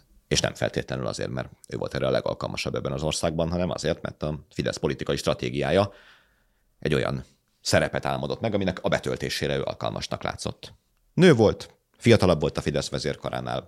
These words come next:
rá lehetett húzni egy olyan image-t, aki, am-, amelyik, ö,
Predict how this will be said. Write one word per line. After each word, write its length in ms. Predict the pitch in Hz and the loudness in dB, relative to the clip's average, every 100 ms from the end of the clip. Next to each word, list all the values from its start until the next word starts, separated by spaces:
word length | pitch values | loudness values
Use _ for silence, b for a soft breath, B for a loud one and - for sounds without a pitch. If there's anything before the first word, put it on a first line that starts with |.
| - | -2
rá 200 | 82 85 | 4 4
lehetett 340 | 73 69 69 - | 4 2 -2 -4
húzni 320 | 73 65 60 | -4 -2 -4
egy 260 | 58 - - - B B B B B - | -4 -8 -18 -20 B B B B B 6
olyan 200 | 87 78 | 6 6
image-t, 600 | 90 82 - - - - - | 4 4 0 -6 -10 -20 -12
aki, 360 | 80 78 - - - - - | -8 -6 -8 -12 -18 -16 -2
am-, 160 | 78 71 | 2 4
amelyik, 480 | 73 71 69 - - - - | 4 6 4 0 -8 -10 -4
ö, 420 | 69 67 64 | 0 0 0